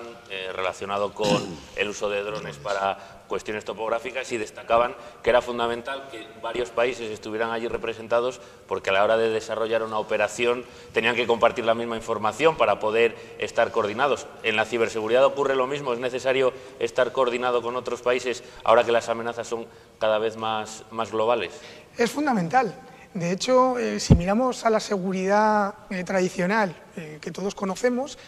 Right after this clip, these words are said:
Speaker 2: me, quizás es un asunto más de país. Si hablamos de ciberseguridad, es un asunto internacional. Es decir, todo lo que ocurre en España, o prácticamente todo lo que ocurre en España, no se origina en España. Se origina a miles de kilómetros.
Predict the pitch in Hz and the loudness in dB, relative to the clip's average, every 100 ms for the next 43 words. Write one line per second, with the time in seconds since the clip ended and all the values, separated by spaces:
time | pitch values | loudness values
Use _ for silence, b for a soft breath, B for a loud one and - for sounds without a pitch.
0 | B B B - 202 190 185 226 233 - | B B B -2 0 0 -2 -2 -4 -2
1 | 240 - 233 226 220 226 - 165 156 - | -4 -2 -2 0 2 2 0 -4 -4 -8
2 | - - - B B B - - 170 175 | -12 -20 -20 B B B -16 -4 0 0
3 | 226 262 262 233 214 - 185 190 208 214 | 0 0 0 2 0 0 -2 0 0 -4
4 | - 202 175 170 160 - 147 - _ _ | -6 -6 -6 -8 -10 -12 -14 -16 _ _
5 | B B B - 180 - - - _ - | B B B -8 8 8 8 0 _ 4
6 | 254 277 247 226 226 202 - 220 233 262 | 6 6 2 0 0 -2 -2 -2 0 -2
7 | 254 - - 151 151 196 - 226 226 233 | -6 -12 -10 -8 -6 -6 -4 -4 -2 -2
8 | 226 208 - - - - - - 226 214 | -2 -2 -4 -18 -20 -20 -4 2 4 4
9 | 208 190 196 185 175 208 214 247 202 196 | 2 2 0 -2 -6 -4 -2 -2 -4 -2
10 | 254 175 - 165 151 139 - 147 147 - | -2 -2 -6 -10 -10 -14 -16 -18 -18 -20
11 | B B B - 175 175 - 220 240 233 | B B B -6 -6 -4 -2 0 2 0
12 | 262 196 185 156 165 151 143 143 | 0 -2 -6 -10 -12 -12 -16 -18